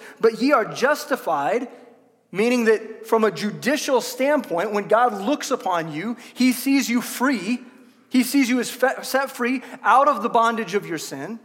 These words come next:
You've been justified in the name of the Lord Jesus Christ and by the Spirit of our God. So Paul's declaring their standing before God,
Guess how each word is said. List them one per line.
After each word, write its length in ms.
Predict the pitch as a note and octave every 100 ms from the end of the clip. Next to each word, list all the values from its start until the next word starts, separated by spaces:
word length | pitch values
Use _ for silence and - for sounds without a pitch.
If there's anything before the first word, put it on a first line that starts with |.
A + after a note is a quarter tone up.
| _
You've 160 | G3+ G3+
been 180 | G#3+ D#3
justified 800 | D#3 C#4 - B3 G3+ D#3+ G3
in 160 | A#3 A3
the 100 | G#3+
name 300 | G3+ G#3 C4
of 80 | C#4
the 60 |
Lord 240 | C4+ G#3+ G#3
Jesus 300 | G#3 G#3 -
Christ 440 | - C#3+ - - - _ _ _ _ _ _ D#3+
and 100 | D#3+
by 140 | E3+
the 80 | E3
Spirit 340 | - E3 E3
of 120 | D#3
our 100 | D#3
God. 340 | D#3+ G3+ D3+ A#2 - - _ _ _ _ _ _ _ _ _ -
So 140 | -
Paul's 320 | - B3 B3+
declaring 520 | G3+ - A#3+ B3 B3 G#3
their 120 | G3
standing 500 | - A#3+ B3+ A#3 F3+
before 360 | F3 - F#3+
God, 440 | E3+ A#3 G3+ D#3